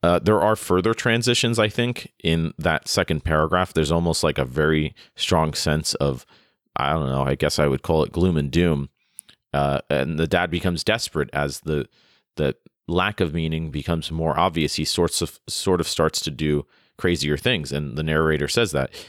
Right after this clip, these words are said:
dad began dressing the pole with more complexity and less discernible logic. Uh, l-, I mean, look, just look at the specific word choice. One of the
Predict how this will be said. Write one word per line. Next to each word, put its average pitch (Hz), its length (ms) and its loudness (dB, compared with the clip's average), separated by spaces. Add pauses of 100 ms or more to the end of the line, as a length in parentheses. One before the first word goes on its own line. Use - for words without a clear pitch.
(100)
dad 80 200 2
began 80 260 0
dressing 80 380 0
the 71 100 -6
pole 82 240 0
with 78 180 -2
more 76 200 -4
complexity 80 760 -2
and 76 260 -6 (280)
less 80 180 0
discernible 76 640 -2
logic. 80 480 0 (720)
Uh, 92 180 -6 (100)
l-, 90 160 0
I 92 80 0
mean, 95 200 2
look, 107 180 2
just - 240 -4
look 98 180 2
at 98 80 0
the 92 60 -2
specific - 540 -2
word 107 180 2
choice. 69 320 -2
One 90 160 0
of 95 120 2
the 82 200 2